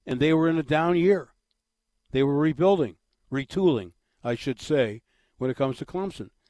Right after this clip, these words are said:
But be that as it may, Kenny showed a great deal of spark. I did not think that this was the year to draft a quarterback. Had nothing to do with Kenny Pickett. I just thought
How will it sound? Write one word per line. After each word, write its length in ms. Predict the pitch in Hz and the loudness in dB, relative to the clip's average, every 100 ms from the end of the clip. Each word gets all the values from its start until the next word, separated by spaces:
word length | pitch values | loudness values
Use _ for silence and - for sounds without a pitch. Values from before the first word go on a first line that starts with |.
| _ | _
But 120 | 170 | -6
be 140 | 170 233 | -2 2
that 160 | 196 | 4
as 180 | 180 151 | 4 4
it 100 | 147 | -2
may, 320 | 110 127 240 - _ _ _ | -4 -4 -4 -8 _ _ _
Kenny 260 | - 156 156 | -4 0 0
showed 240 | - 160 | 0 -2
a 40 | 131 | 0
great 240 | 135 147 | 0 0
deal 160 | 156 131 | 0 -2
of 100 | 127 | -4
spark. 460 | - 131 147 220 _ _ _ _ _ _ _ _ _ _ _ _ _ - | -6 -2 -2 -4 _ _ _ _ _ _ _ _ _ _ _ _ _ -2
I 100 | 151 | 0
did 200 | 151 135 | 0 -2
not 240 | 151 175 | -2 -4
think 240 | - 156 160 | -2 -2 0
that 140 | 131 | -4
this 200 | 139 151 | -4 -6
was 140 | 143 120 | -6 -4
the 80 | |
year 160 | 135 135 | -4 -4
to 80 | 123 | -6
draft 380 | 127 143 196 196 | -8 -4 -4 -4
a 40 | |
quarterback. 600 | - 151 143 135 139 190 - _ _ _ _ _ | -8 -4 -4 -4 -8 -10 -14 _ _ _ _ _
Had 120 | 127 | -4
nothing 240 | 135 135 127 | -2 -2 -4
to 100 | 110 | -4
do 120 | 147 | -2
with 140 | 135 | -2
Kenny 240 | - 131 117 | -4 -4 -4
Pickett. 380 | - 196 156 | -4 -2 -2
I 60 | 127 | -4
just 120 | 127 | -6
thought 300 | - 131 120 | -2 -2 -2